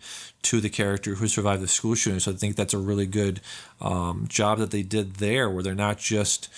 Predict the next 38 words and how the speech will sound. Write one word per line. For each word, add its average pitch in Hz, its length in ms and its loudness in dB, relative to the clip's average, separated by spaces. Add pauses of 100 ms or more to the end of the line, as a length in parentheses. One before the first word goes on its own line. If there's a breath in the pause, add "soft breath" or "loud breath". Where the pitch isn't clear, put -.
(260 loud breath)
sort 113 240 2
of 101 80 2
asking 104 420 0
you 110 180 2
to 107 380 2
feel 104 300 0
sympathy 113 580 2
for 104 300 -2
this, 95 480 0
like, 92 160 -2
sociopath 117 680 0
that 95 200 -4
did 101 200 -2
this 101 160 0
terrible 101 340 -2
thing. 104 320 -2 (320 loud breath)
It 113 140 -2
also 113 320 4
shows 98 420 2
you 92 260 0 (380 loud breath)
the, 98 320 0
um, 87 560 -6 (540)
the 104 100 -10
effects 104 380 -8
of 101 260 -10
an 95 60 -10
actual, 95 720 -8 (360)
an 107 120 -6
actual 107 240 -2
victim 110 320 -2
of, 98 140 -4 (100)
of 110 560 -2
an 107 100 0
actual 101 360 0
atrocity. 101 440 -2
So 101 160 -2
I 95 40 -4
think 101 260 -4